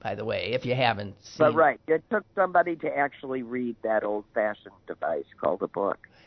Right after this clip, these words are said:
Speaker 1: Yeah, someone wrote a book about her and the others. And, um, I mean, at the time, it was totally, a s-, nasa was a totally segregated facility.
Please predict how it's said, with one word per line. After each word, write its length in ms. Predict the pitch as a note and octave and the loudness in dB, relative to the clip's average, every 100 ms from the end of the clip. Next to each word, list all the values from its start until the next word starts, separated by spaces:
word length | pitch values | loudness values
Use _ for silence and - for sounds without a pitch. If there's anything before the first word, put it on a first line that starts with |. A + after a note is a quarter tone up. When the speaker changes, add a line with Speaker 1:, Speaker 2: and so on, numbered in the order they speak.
| - | 0
Speaker 1:
Yeah, 220 | D3 B2 | 0 2
someone 440 | - D#3 E3 E3+ | 0 0 0 0
wrote 240 | C#3 C3+ C3 | 2 2 0
a 40 | |
book 540 | C3 C3+ G#2+ F#2 - - - _ - | -2 -2 -2 -2 -8 -18 -20 _ -6
about 400 | A2 A2+ A#2 C3 - | -4 -2 -2 -6 -6
her 420 | D3 B2+ A#2 A#2+ - | -2 0 0 -4 -4
and 180 | B2 B2 | -8 -6
the 140 | A#2 | -2
others. 480 | A#2+ G#2 F#2+ A#2 - _ _ _ - _ _ _ - | -2 -4 -10 -12 -14 _ _ _ -20 _ _ _ -8
And, 500 | B2+ B2 A#2+ A2+ A#2 - | -4 -2 -2 -4 -8 -6
um, 400 | C3 A#2+ A#2 - _ - - | -4 -4 -6 -10 _ -12 -2
I 80 | G3+ | 0
mean, 200 | G3 F#3 | 2 0
at 200 | A#3 - | 0 -2
the 100 | C3 | -6
time, 380 | - G3 A3+ C#3+ | -4 -2 -2 -2
it 100 | G#2+ | -6
was 160 | B2 - | -10 -12
totally, 760 | - E3+ F3+ A3+ F#3+ B2+ G#2+ | -8 0 0 0 -2 -4 -6
a 40 | G2+ | -10
s-, 220 | - - | -12 -12
nasa 440 | F3 D3 D#3+ F3 D#3 | -4 -2 -2 -4 -6
was 160 | C#3 | -4
a 60 | C3 | -8
totally 540 | - - F3 G#3 F3+ | -10 -2 -2 0 -2
segregated 760 | C#3 - C3+ C#3 B2 B2 A#2 A2+ | -4 -4 -4 -4 -6 -6 -6 -10
facility. 640 | A#2 - G#2 A#2 A#2 F2+ | -12 -8 -6 -4 -4 -6